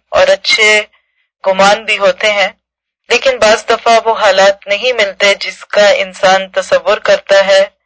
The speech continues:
یا جس چیز کی امید ہوتی ہے۔ تب ایسے حالات میں کیا کیا جائے؟ کیا دو جھگڑنے والوں کو ہمیشہ ساتھ رہ کے جھگڑنے ہی دیا جائے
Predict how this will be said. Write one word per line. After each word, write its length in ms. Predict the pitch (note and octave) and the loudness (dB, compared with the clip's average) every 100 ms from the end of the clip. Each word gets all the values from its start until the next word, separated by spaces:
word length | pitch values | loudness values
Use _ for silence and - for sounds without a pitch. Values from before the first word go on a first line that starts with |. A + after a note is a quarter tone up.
| _ _ _ _ _ | _ _ _ _ _
یا 100 | G3 G3 | -4 -2
جس 220 | G3+ G3 | -4 -6
چیز 300 | G#3+ G#3 - | -6 -6 -8
کی 240 | - G3+ G3+ G#3 _ _ | -8 -4 -4 -6 _ _
امید 380 | - F#3+ G#3 A3 | -8 -4 -4 -2
ہوتی 380 | G3+ F#3 G#3+ G#3+ | -2 -2 -2 0
ہے۔ 160 | G3+ G3+ _ _ _ - _ | 2 0 _ _ _ -20 _
تب 140 | - A#3+ | -2 0
ایسے 300 | A#3+ - C4+ | 0 2 2
حالات 420 | A#3+ G#3 G3+ - | 2 2 0 0
میں 80 | A3+ | -8
کیا 180 | A3+ A3 A3+ | 0 0 0
کیا 240 | G#3 G3+ F#3+ | 0 0 2
جائے؟ 280 | G3 F#3 F#3+ _ _ _ - | 2 2 0 _ _ _ -6
کیا 200 | G#3 G#3 G#3 - | 0 2 2 0
دو 120 | G3+ G3+ | 0 2
جھگڑنے 480 | G3 F#3+ F#3 G3 G3+ | 0 0 0 0 0
والوں 340 | F#3+ F3+ F#3 F#3+ | 2 2 2 0
کو 180 | G3 G3 G3 F#3+ - - - | 2 2 2 -2 -14 -12 -4
ہمیشہ 520 | G#3 G3+ G#3 A3+ G#3+ G#3+ | 0 0 0 2 0 0
ساتھ 420 | - G3 G3+ G3+ | 0 2 2 2
رہ 140 | G3 F#3+ | 0 0
کے 100 | G3+ | -2
جھگڑنے 480 | F#3+ F#3 E3+ F3+ G3 | -2 -2 0 -2 -4
ہی 140 | G#3 A3 | -6 -6
دیا 260 | G#3+ G#3 G#3 | 0 0 2
جائے 220 | G#3+ G#3+ | 0 -2